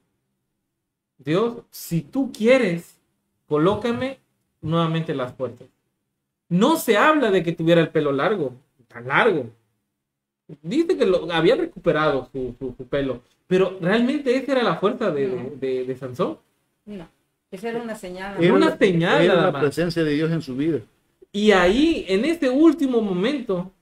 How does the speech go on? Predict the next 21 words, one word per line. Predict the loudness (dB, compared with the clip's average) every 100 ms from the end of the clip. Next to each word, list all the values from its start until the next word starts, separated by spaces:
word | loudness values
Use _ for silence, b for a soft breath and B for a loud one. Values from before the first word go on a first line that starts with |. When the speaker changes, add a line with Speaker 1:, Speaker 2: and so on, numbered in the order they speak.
| _ _ _
Speaker 1:
cuando | 2 4 6 4
le | 6 6
dejó | 4 4 6 6 4 -8 0
a | 2 2
Dios | 0 0 2 2 -2 _ _ _ _ _ _ _ _ _ _ _ _ _ _ _ _ -10
Speaker 2:
Todo. | -6
Speaker 1:
hacer | -6 4 8 8
su | 4
voluntad, | 6 6 6 2 2 0 -2 -12 _ _ _ -2
hizo | 4 4 4 2
más | 4 4 2 -2 0
que | 2
de | 2
todo | 0 -2 2 4 2
el | 0
tiempo | -2 -2 -4
que | -4
estuvo | -4 -2 0 -2 -4 _ _ -6
libre. | -2 -2 -4 -8 _ _ _ _ _ _ _ _ _ _ _ _ _ _ _ _ _ _ _ -8
Hizo | -6 -2
más. | 0 -2